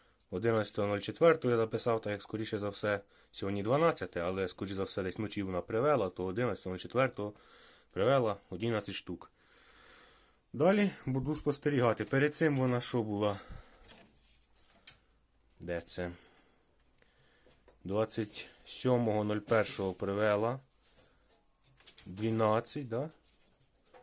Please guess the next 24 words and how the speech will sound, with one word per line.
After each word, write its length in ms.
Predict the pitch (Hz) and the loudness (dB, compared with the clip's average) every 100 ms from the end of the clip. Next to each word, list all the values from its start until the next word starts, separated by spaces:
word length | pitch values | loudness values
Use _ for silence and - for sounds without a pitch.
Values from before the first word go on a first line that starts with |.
| _ _ _ _ _ _ _ _ - | _ _ _ _ _ _ _ _ -12
Дванадцять 540 | 98 113 120 107 104 - | -2 2 2 2 -2 -6
штук. 460 | - 190 196 - - _ _ _ _ _ _ - - _ _ | -2 -2 -2 -10 -20 _ _ _ _ _ _ -20 -20 _ _
Помаленьку 640 | 110 113 117 120 113 107 107 | -2 4 6 6 4 0 -2
було, 220 | 107 104 | 0 0
відійшло 460 | 104 110 - 123 | 0 -2 -2 0
в 80 | 110 | 2
неї 240 | 107 101 95 | 2 0 -2
спочатку 580 | - 98 104 - - | -6 -2 -2 -2 -4
одне, 440 | 98 101 143 151 135 | -2 0 2 2 2
потім 360 | 113 104 95 92 | -4 -4 -6 -6
ще 220 | - 147 | 2 4
одне, 280 | 135 120 104 | 4 2 -2
потім 360 | 95 90 90 | -2 -4 -6
ще 220 | - 165 170 | 0 4 4
одне. 360 | 156 147 143 - _ - - - - | 4 2 -2 -4 _ -20 -20 -20 -10
І 60 | 98 | 0
залишилось 540 | 127 151 143 135 113 | 4 4 4 2 2
дев'ять. 480 | 98 90 82 - - _ _ _ _ _ _ _ _ _ _ - - | 2 2 0 -8 -18 _ _ _ _ _ _ _ _ _ _ -20 -10
Ось. 460 | 101 90 80 - - _ - - | -4 -2 -4 -12 -18 _ -20 -10
І 80 | 104 | -8
так 220 | 101 151 135 | 2 2 0
всі 260 | - 117 | -6 -4
дев'ять 440 | 110 123 113 107 101 | 2 2 2 -2 -4
і 240 | 101 | -4